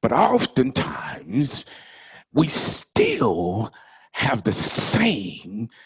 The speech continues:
destination. One fellowship,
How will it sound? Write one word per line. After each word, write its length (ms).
destination. 1200
One 360
fellowship, 640